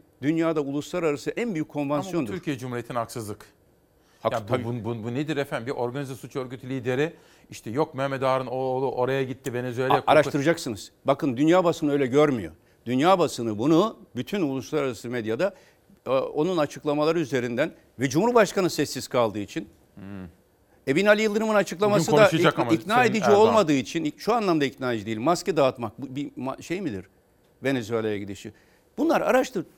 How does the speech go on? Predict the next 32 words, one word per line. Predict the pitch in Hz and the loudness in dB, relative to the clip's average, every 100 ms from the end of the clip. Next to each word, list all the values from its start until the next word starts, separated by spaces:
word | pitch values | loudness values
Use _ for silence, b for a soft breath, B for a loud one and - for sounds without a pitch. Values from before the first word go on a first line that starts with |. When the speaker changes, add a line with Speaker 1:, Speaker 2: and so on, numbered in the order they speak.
| _ - | _ -4
Speaker 1:
Doğru | 147 202 262 | 2 4 4
olan | 254 233 | 2 0
ne? | 247 247 b b - | -2 -6 b b 0
Doğru | 190 247 | 4 6
olan | 247 240 | 4 2
şu, | 208 220 | -2 -4
mecliste | 175 277 302 190 143 147 - _ _ _ _ _ | 0 0 0 -2 -2 -2 -4 _ _ _ _ _
herkesin | 277 349 220 196 | -2 0 -2 -6
katılımıyla | - 190 180 180 160 160 | -6 -6 -6 -4 -2 -4
bir | |
komisyon | 160 185 160 185 | -6 -8 -8 -6
oluştursun | 175 147 - 165 196 | -6 -6 -12 -12 -6
ve | |
araştırılsın. | 180 180 175 190 185 - - - | -4 -4 -4 -8 -6 -6 -6 -6
Speaker 2:
Bir | |
soru | 190 196 | 2 4
Speaker 1:
Dünyada | 202 - | 4 4
Speaker 2:
soracağım. | 233 220 | 4 6
Speaker 1:
bu | 196 | 4
açıklansın. | 196 - 202 190 - 120 B B - | 4 -2 -2 -2 -4 -6 B B -18
Şimdi | - 196 262 156 b b b - | -6 -2 -2 -2 b b b -8
üçüncü | 147 220 247 | -6 -6 -4
mesaj | 240 165 143 117 | -4 -2 -2 -4
ne | 113 107 101 | -4 -6 -6
biliyor | 101 151 | -8 -10
musunuz? | 151 107 90 - _ _ _ | -10 -12 -14 -18 _ _ _
Çok | 143 135 _ | -6 -6 _
bu | 123 120 131 120 - _ _ | -18 -8 -6 -6 -12 _ _
dikkatlerden | 123 - 127 - 120 123 | -10 -6 -6 -4 -4 -6
kaçtığı | - 107 - | -8 -10 -8
için | 147 - | -10 -10
söylüyorum. | 110 101 90 95 | -10 -10 -10 -12